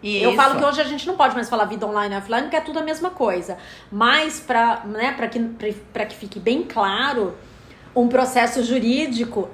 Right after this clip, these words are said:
Speaker 1: é no mundo offline. E
Speaker 2: Isso.
Speaker 1: ele vem.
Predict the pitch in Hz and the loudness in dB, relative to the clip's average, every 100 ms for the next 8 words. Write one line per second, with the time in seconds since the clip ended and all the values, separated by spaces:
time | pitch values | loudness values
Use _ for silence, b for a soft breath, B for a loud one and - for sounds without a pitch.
0 | - 247 254 262 294 262 247 254 262 262 | 0 6 8 8 4 0 0 4 4 2
1 | 320 302 254 220 208 175 190 165 151 226 | 0 0 2 0 -6 -6 -2 0 4 6
2 | 226 277 311 359 277 214 190 | 6 4 2 2 2 -2 -6